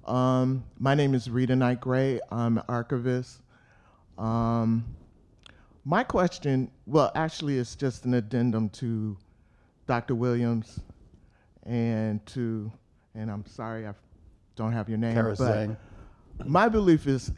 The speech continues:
Speaker 1: history repeats, and it's been repeating every fifty years. So my belief is we should go back to the nineteen sixties when there was the Black Panthers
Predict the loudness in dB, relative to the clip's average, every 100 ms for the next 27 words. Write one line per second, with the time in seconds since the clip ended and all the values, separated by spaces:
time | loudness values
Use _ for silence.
0 | -6 2 4 4 2 4 4 8 8 8
1 | -2 -6 0 2 0 -2 0 0 -4 -6
2 | -6 -4 -2 -4 -4 -2 -2 -2 -6 -6
3 | -8 -4 -2 -2 -6 -12 -18 -18 -14 -14
4 | -14 -20 -20 -12 0 4 4 0 -6 _
5 | _ _ _ -20 _ -8 0 2 4 4
6 | 4 2 -2 -4 -2 -2 -4 -4 -4 -2
7 | -2 0 0 -2 -4 -2 -2 -2 -2 -4
8 | -6 -14 -10 -12 -8 -6 -4 -2 -4 -4
9 | -6 -10 -20 _ _ _ -8 -4 -4 -2
10 | 0 0 0 -2 -4 -8